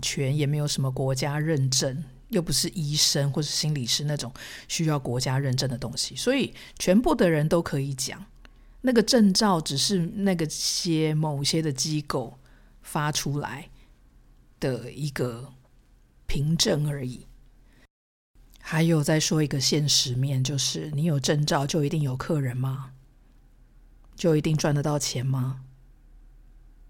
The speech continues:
不一定吧，因为有客人赚得到钱，这就变成是一个事业工作方面的部分了，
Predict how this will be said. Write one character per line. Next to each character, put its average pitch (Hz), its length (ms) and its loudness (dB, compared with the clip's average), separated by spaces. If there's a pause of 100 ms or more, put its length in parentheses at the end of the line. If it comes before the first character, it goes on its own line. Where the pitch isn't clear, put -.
(140)
不 233 160 4
一 165 80 6
定 156 240 2
吧， 143 360 -8
因 226 100 4
为 254 300 2 (960)
有 165 260 0
客 220 220 4
人 165 120 4
赚 190 160 2
得 165 80 2
到 185 200 2
钱， 139 280 -2
这 190 140 2
就 190 100 2
变 175 220 2
成 139 180 0
是 147 200 -2
一 143 40 -2
个 135 140 -4
事 143 380 0
业 143 480 -2
工 147 260 0
作 151 180 0
方 131 200 -4
面 135 120 -2
的 123 60 -6
部 131 180 -6
分 131 260 -10
了， 175 120 -16